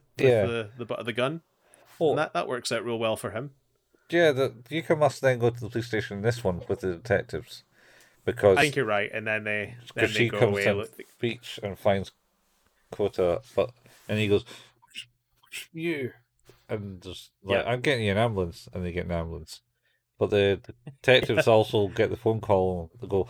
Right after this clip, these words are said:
Speaker 2: "Oh, the hit squad's out," and they're like, "Oh fuck, they sent that, the squad out."
Speaker 1: Yeah. They weren't supposed to, ah, fuck, these guys are bad. They're
Speaker 2: Yeah.
Speaker 1: bad news.
Speaker 2: Yeah, bad news.
Speaker 1: They don't follow anyone's rules, not even their own.
Speaker 2: <laughs> Yeah.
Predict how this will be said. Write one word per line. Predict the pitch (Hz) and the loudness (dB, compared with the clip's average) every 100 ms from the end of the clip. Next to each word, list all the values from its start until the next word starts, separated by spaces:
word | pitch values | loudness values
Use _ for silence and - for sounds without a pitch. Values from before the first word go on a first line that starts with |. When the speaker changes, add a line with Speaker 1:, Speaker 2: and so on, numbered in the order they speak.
| - - _ _ _ _ _ _ | -8 -20 _ _ _ _ _ _
Speaker 2:
"Oh, | 123 | -2
the | 107 | 0
hit | 143 151 | 0 -2
squad's | - 123 107 113 | 2 4 4 2
out," | 92 85 | 0 0
and | 98 | -4
they're | 101 | -4
like, | 92 - | -4 -8
"Oh | - 117 | -10 -10
fuck, | - 127 117 | -6 -6 -6
they | - | -14
sent | - 131 120 | -6 -4 -4
that, | 123 131 120 _ | -8 -10 -16 _
the | 113 | -8
squad | - 123 135 | -2 0 2
out." | 113 101 120 _ _ 123 - - | 2 0 -6 _ _ -20 -20 -8
Speaker 1:
Yeah. | 113 117 - - _ | -8 -8 -20 -20 _
They | 107 | -6
weren't | 127 156 | -4 -2
supposed | - 139 170 123 | -2 -2 -4 -4
to, | 120 | -4
ah, | 110 113 - | -4 -8 -12
fuck, | - 120 - | -8 -8 -8
these | 120 107 | -12 -10
guys | 120 113 107 | -4 -4 -4
are | 101 | -6
bad. | - 113 110 107 117 | -4 0 0 -2 -6
They're | 127 | 0
Speaker 2:
Yeah. | 131 127 | 4 4
Speaker 1:
bad | 110 | 4
news. | 131 123 117 - | -2 -2 -4 0
Speaker 2:
Yeah, | 120 123 113 | 4 4 4
bad | 113 110 107 | 2 2 0
news. | 117 107 107 - | -6 -6 -8 -2
Speaker 1:
They | |
don't | 143 143 | -2 2
follow | 165 147 131 | 4 6 6
anyone's | 139 139 127 117 | 6 4 2 -2
rules, | 113 113 107 104 | -4 -2 -2 -2
not | 127 131 | -2 0
even | 127 117 | -2 -2
their | 107 117 | -2 -2
own. | 123 110 | -2 -4
Speaker 2:
<laughs> | 139 | -2
Yeah. | 120 123 117 | -2 -2 -6